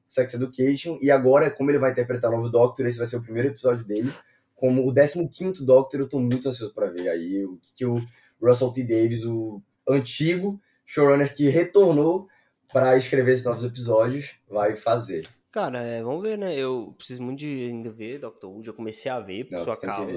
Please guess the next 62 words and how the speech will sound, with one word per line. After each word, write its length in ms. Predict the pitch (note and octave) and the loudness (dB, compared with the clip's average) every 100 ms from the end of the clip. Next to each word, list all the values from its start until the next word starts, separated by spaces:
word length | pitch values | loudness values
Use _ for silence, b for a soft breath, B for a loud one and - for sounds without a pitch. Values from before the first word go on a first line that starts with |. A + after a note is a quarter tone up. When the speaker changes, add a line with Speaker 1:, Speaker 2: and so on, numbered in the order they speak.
| - | -8
Speaker 1:
ver. 60 | C3 - | -10 -16
Speaker 2:
os 80 | - | -20
primeiros 260 | F#2 F#2+ | -20 -20
episódios 320 | G2+ F#2 F2+ | -20 -18 -16
eu 60 | F#2+ | -10
já 100 | G2 | -10
vi, 140 | F2 | -8
Speaker 1:
Obrigado. 180 | G2+ - | -6 -4
Speaker 2:
gostei 180 | - D3 | 0 0
muito 300 | C#3 C#3+ C#3+ | -2 -4 -8
e 140 | E3+ E3+ | -14 -12
vamos 200 | F#3 A3 | -10 -6
ver, 120 | G3 | -6
né? 240 | F#3 A#2+ G#2+ _ _ G#2 G#2 | -8 -12 -16 _ _ -20 -16
Vamos 160 | C3+ D#3+ | -12 -4
falar 140 | F3+ | -4
aqui 140 | D#3+ D3+ | -4 -10
de 60 | |
um 60 | D3+ | -10
jeito 200 | C#3+ C#3+ | -8 -6
agora, 220 | C3+ C#3 | -2 -2
Speaker 1:
Acho 120 | D3 | -2
que 80 | - | -6
todo 220 | - A#2+ | -4 -4
mundo 140 | G#2+ G2+ | -4 -4
Speaker 2:
um 20 | G2 | -2
Speaker 1:
tem 40 | |
Speaker 2:
jeito 80 | D#3 | 0
Speaker 1:
que 40 | E3 | 0
Speaker 2:
mais 120 | F3 | 0
Speaker 1:
ver 40 | |
Speaker 2:
preciso 400 | F#3 E3+ E3+ D#3+ | 0 -2 -4 -4
Speaker 1:
Doctor 60 | D3 | -2
Who. 60 | |
Speaker 2:
da 40 | D3+ | -2
série, 220 | - F#2 | -6 -8
um 60 | G#2+ | -10
jeito 200 | A2 B2 | -10 -8
mais 160 | C3 | -6
rápido, 580 | A2+ G2+ A2 B2 B2 F#2 | -6 -6 -6 -12 -12 -12
é, 160 | E2 F2+ | -12 -8
tem 140 | C3 | -6
muita 220 | B2 C3 | -4 -6
coisa 160 | C#3 C3 | -6 -8
pra 100 | C3+ | -10
gente 60 | C3+ | -10
falar, 180 | A#2+ | -10
porque 140 | G#2+ C#3 | -10 -10
a 40 | |
gente 100 | C#3+ | -10
esqueceu 320 | - C#3 D3+ | -10 -12 -12
total 400 | - - - A#2 | -12 -14 -14 -14
da 120 | B2 A2+ | -14 -16
série, 260 | - G#2+ | -16 -18
né? 40 | _ F2+ | _ _
A 40 | |
gente 100 | G2+ G#2+ | _ -20
foi 100 | A2 | -20
só 140 | A2+ | -20
pro 120 | - | -20
filme, 200 | - A2+ | -20 -20
esqueceu. 360 | G#2+ A2 - | -20 -20 -20